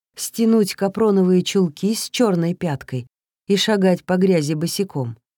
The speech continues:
при этой причёске, как у Любови Орловой, и в этом цветастом лёгком платье из креп-жоржета.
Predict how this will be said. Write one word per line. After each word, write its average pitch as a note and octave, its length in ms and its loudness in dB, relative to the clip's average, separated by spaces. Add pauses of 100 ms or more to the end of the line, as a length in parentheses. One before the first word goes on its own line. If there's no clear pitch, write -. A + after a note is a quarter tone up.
(180)
при E3+ 160 -2
этой D#3 280 -2
причёске, E3 720 -4 (260)
как F#3 220 -6
у G3+ 60 4
Любови F3+ 420 2
Орловой, D#3+ 560 -2 (380)
и G3 80 2
в G3+ 80 0
этом G#3 280 0
цветастом G3+ 640 -2
лёгком G#3 380 0
платье D3 500 -4 (180)
из D#3+ 160 -6
креп-жоржета. C#3+ 960 -2